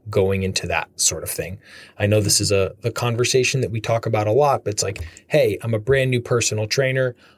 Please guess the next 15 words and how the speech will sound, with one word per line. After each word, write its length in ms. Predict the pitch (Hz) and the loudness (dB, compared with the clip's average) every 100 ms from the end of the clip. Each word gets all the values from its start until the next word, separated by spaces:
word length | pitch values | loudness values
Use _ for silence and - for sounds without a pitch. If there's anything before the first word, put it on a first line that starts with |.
| - | -6
I'm 240 | 110 110 110 | -2 0 2
gonna 220 | 110 107 | 0 2
go 200 | 107 107 | 2 2
to, 240 | - 107 | 0 0
like, 300 | 104 101 95 | 2 2 0
maybe 340 | 101 98 98 92 - - _ - | -4 -2 -4 -6 -18 -20 _ -4
I 240 | 110 110 | 0 2
S 240 | 107 95 - | 2 2 0
S 240 | 90 - | 0 2
N 360 | 131 131 127 123 - | 2 0 -2 -8 -8
and 140 | 110 104 | -6 -2
get 220 | 104 101 | -2 -4
my, 440 | 101 98 95 95 - _ _ _ _ _ - | -6 -6 -6 -8 -12 _ _ _ _ _ -4
you 80 | 104 | 0
know, 240 | 92 | 0